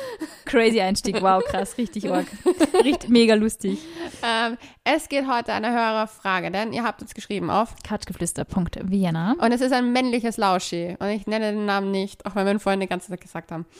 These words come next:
Speaker 1: Mhm, weil der coole Name heißt, also
Speaker 2: Ja.
Speaker 1: hot. Ich bin, bin schon ein wenig durch halt.
Speaker 2: <laughs>
Speaker 1: Er hat einen coolen Namen. Ähm, es geht heute um das Thema: Bist du emotional untreu?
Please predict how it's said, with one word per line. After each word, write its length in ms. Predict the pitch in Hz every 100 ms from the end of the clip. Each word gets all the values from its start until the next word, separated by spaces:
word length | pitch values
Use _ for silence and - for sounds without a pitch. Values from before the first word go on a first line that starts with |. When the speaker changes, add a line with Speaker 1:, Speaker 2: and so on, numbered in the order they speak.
| -
Speaker 1:
Mhm, 360 | 233 180 190 180
weil 100 | 202
der 80 | 185
coole 220 | - 202
Name 240 | 185 196 190
heißt, 220 | 180 -
also 180 | 196 180
Speaker 2:
Ja. 160 | 220 226 -
Speaker 1:
hot. 160 | - - - -
Ich 220 | - - -
bin, 240 | 175 190
bin 160 | 185 180
schon 100 | 180
ein 40 |
wenig 120 | 190
durch 260 | 196 175 -
halt. 200 | 175 175 -
Speaker 2:
<laughs> 560 | 262 285 311 403 339
Speaker 1:
Er 140 | 208 226
hat 120 | 220
einen 180 | 226 220
coolen 200 | 233 220
Namen. 340 | 190 175 170
Ähm, 420 | - 226 233 240 233 -
es 160 | 240 -
geht 100 | 269
heute 360 | 269 262 294
um 200 | - 294
das 140 | 311 -
Thema: 500 | 262 233 226 233 233
Bist 220 | - 262 277
du 60 |
emotional 680 | - 208 202 - 190 185 185 _
untreu? 720 | 220 262 269 - - 82 90